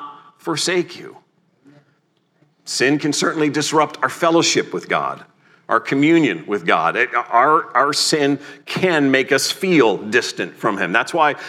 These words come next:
in, in Genesis fifty, when he, Yahweh says to them, "I didn't divorce you, I didn't sell you, but what happened to you in going into judgment was something you brought on yourself. You, you did it by virtue of your sin.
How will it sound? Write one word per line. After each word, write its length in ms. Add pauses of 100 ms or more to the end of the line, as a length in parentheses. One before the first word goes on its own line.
in, 140
in 160
Genesis 420
fifty, 380
when 240 (280)
he, 240 (280)
Yahweh 400
says 300
to 60
them, 120 (200)
"I 220
didn't 400
divorce 400
you, 100
I 140
didn't 240
sell 260
you, 160
but 200
what 120
happened 520
to 100
you 260
in 80
going 300
into 140
judgment 360
was 100
something 280
you 100
brought 280
on 180
yourself. 960
You, 160
you 180
did 200
it 160
by 160
virtue 400
of 120
your 180
sin. 440